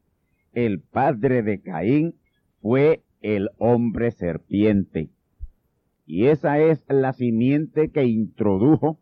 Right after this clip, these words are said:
la carnivorosidad, el comer de carnes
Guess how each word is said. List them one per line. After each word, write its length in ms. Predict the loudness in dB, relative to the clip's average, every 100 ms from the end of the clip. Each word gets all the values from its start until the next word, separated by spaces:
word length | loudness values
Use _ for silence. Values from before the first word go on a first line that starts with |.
| _ _ _
la 360 | -6 -4 -2 -4
carnivorosidad, 1700 | -6 -4 -2 0 0 0 0 2 4 4 4 2 0 0 2 0 0 _ _ _ _ _ -20 _ _ _ _ _
el 320 | -2 2 2 -2
comer 640 | -4 -2 0 0 0 -2
de 220 | -2 -4
carnes 680 | -2 -2 -2 -2 -4 -10